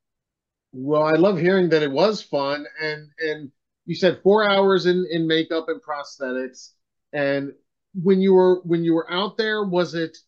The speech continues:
I mean, 'cause again, you, you've been on so many sets, and then here you are, I guess, for the first time, and on the other side of the camera. I mean, was it surreal for you? Was it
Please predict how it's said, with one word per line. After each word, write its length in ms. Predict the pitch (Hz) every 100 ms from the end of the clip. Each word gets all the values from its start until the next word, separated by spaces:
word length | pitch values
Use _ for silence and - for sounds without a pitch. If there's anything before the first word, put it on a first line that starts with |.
| 170
I 40 |
mean, 140 | 170 160
'cause 120 | 160
again, 320 | 170 208 196
you, 220 | 175 170 156
you've 120 | 175
been 120 | 180
on 160 | 175 156
so 240 | - 202
many 300 | 202 196 180
sets, 720 | - - 175 165 - - - _ _ _ -
and 160 | 160 170
then 100 | 156
here 200 | 175 208
you 200 | 202 170
are, 400 | 143 143 151 160
I 60 | 156
guess, 200 | 185 -
for 120 | 190
the 120 | 156
first 300 | 170 185 -
time, 360 | 175 214 185 127
and 200 | 135 143 - _
on 160 | 143 156
the 80 | 160
other 180 | 185 190
side 320 | 190 185 180
of 80 | 160
the 120 | 147
camera. 540 | 160 190 208 127 110 -
I 100 | 143
mean, 360 | 156 156 156 156
was 220 | 170 165
it 120 | 175
surreal 760 | 165 - 180 151 156 175 220 214
for 120 | 226
you? 320 | 233 226 240
Was 180 | 208 156
it 120 | 160